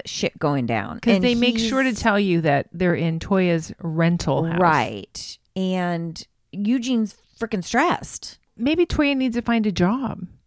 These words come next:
Speaker 1: And she tells him, "Don't be so stressed." It's like, "Then you get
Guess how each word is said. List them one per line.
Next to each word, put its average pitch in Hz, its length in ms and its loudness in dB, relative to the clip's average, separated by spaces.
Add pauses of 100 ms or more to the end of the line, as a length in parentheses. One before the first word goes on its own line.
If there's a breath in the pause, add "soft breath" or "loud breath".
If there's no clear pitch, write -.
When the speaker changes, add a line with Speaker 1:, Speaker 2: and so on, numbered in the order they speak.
Speaker 1:
And 339 120 -4
she 415 140 -2
tells 403 280 -2
him, 277 120 -6
"Don't 339 160 0
be 427 100 4
so 381 160 -2
stressed." 403 300 -6
It's 247 80 -16
like, 277 140 -8
"Then 254 320 -14 (100)
you 440 100 -6 (100)
get 698 100 4